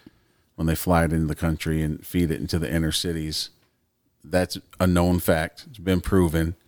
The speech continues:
That's how they fund black ops, uh,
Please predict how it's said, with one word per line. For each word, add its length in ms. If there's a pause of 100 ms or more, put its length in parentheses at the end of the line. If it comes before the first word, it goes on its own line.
(520)
That's 220
how 120
they 120
fund 440
black 300
ops, 520 (340)
uh, 320